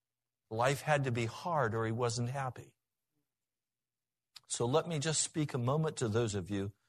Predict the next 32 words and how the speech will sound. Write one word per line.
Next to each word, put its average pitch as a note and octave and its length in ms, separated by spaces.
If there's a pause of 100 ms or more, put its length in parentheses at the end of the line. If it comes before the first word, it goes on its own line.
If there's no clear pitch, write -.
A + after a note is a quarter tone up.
(280)
who D3 140
are A#2+ 80
of A2 140
like B2+ 320
mind. B2+ 560 (1600)
God C#3+ 320
has C3 200
not C#3+ 280
asked C#3+ 380
us F#2+ 300 (360)
to C3 100
be A#2 200
burden A2+ 560
bearers. F#2 680 (280)
He's A#2 200
not C#3 240
asked E3 340
us G#2+ 200
to A#2+ 100
carry B2+ 440
a G#2+ 80
bitter A#2 360
heart. F#2 400
He's F#2+ 160
not C#3+ 200
asked F3+ 300
us C3+ 220 (280)
to D3+ 100
walk B2+ 440
with A2 240
bloody A#2 340
feet. - 540